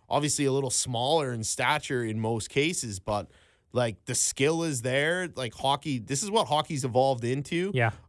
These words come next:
Speaker 1: And, uh, they keep up. They
Speaker 2: Yeah,
Speaker 1: can
Speaker 2: you,
Speaker 1: game.
Speaker 2: and you make a good point. You don't ha-, there doesn't have to be hitting for it to be a great, uh, a great spectacle. I just saying,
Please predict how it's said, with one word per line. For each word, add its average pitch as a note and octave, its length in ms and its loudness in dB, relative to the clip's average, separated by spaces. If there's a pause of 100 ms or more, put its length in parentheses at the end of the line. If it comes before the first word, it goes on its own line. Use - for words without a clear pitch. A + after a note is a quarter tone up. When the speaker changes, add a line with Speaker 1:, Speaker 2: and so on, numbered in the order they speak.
(100)
Speaker 1:
And, B2+ 440 2
uh, - 160 -14 (120)
they B2+ 320 0
keep D3+ 300 -4
up. F3 240 2 (120)
They A#2+ 140 0
Speaker 2:
Yeah, E3+ 140 8
Speaker 1:
can B2+ 60 0
Speaker 2:
you, C3+ 120 4
Speaker 1:
game. - 220 -2
Speaker 2:
and E3+ 100 2
you F#3 40 4
make G3+ 140 2
a E3 60 2
good C3 200 -2
point. A2 180 -6
You B2+ 60 -2
don't D#3 160 0
ha-, - 200 -10
there C3+ 140 -2
doesn't D#3 220 0
have B2+ 260 0
to - 80 -16
be A#2 100 -2
hitting A2 400 -2
for A2 320 -4
it G#2+ 180 -6
to - 80 -8
be G#2+ 280 -4
a G#2+ 100 -8
great, G#2+ 480 -6 (760)
uh, G#2+ 260 -2
a G#2 140 -4
great A2 320 -2
spectacle. - 500 -4
I A2 120 4
just A#2 240 0
saying, A2+ 480 0